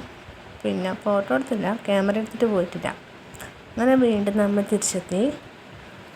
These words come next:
തിരിച്ചു വന്ന് നോക്കുമ്പോൾ ഇവിടെ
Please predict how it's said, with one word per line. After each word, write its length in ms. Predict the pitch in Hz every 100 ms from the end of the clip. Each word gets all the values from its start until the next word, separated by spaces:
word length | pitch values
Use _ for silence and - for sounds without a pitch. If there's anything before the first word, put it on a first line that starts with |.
| - - - - - - - - - -
തിരിച്ചു 280 | 254 - 269
വന്ന് 160 | 247 220
നോക്കുമ്പോൾ 340 | 214 220 220 214
ഇവിടെ 240 | 196 208